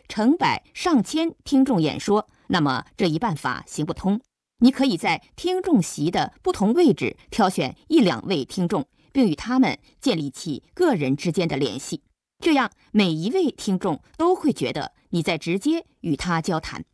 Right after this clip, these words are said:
其次，要观察视觉反馈。当你在演讲时，你的听众也在对他们的非语言信息做出反应。如果大家都不朝你看，那么他们可能没在听你的演讲，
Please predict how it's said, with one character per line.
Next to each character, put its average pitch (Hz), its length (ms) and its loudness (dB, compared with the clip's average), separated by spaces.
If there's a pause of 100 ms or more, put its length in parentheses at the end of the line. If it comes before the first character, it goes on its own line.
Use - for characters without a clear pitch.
(460)
其 302 160 -2
次， - 340 -8 (160)
要 220 220 4
观 294 200 2
察 143 360 -2 (100)
视 349 260 -2
觉 185 160 0
反 - 220 -6
馈。 - 300 0 (440)
当 247 200 4
你 180 120 2
在 170 280 2
演 202 180 0
讲 120 160 -2
时， - 300 -6 (240)
你 226 100 6
的 208 80 2
听 359 240 -4
众 294 240 -2 (140)
也 196 240 0
在 294 240 -4
对 220 160 0
他 214 180 -2
们 170 140 2
的 - 180 -4 (140)
非 349 280 0
语 233 140 0
言 139 220 0
信 247 240 2
息 - 320 -4 (100)
做 - 160 -4
出 - 140 -12
反 - 260 -6
应。 170 180 -4 (640)
如 254 100 6
果 277 140 4
大 294 140 0
家 277 280 0 (140)
都 381 180 4
不 233 120 -2
朝 160 160 -2
你 165 160 0
看， - 320 -4 (160)
那 220 160 4
么 151 200 2 (140)
他 214 140 0
们 185 80 2
可 170 200 -2
能 143 300 0
没 196 240 2
在 254 240 -4
听 180 360 -2
你 170 120 2
的 135 220 0
演 156 180 2
讲， - 220 -4